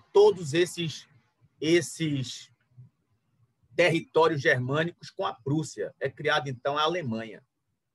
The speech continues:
século dezenove, a partir de mil oitocentos e setenta.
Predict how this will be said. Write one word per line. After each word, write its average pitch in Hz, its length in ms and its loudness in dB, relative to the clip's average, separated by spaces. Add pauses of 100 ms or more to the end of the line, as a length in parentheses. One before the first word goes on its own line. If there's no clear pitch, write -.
(220)
século 127 400 -2
dezenove, 131 520 -2
a - 40 -2
partir 120 280 -10
de 120 80 -6
mil 131 140 -2
oitocentos 135 480 -6
e 139 60 -10
setenta. 147 1000 -4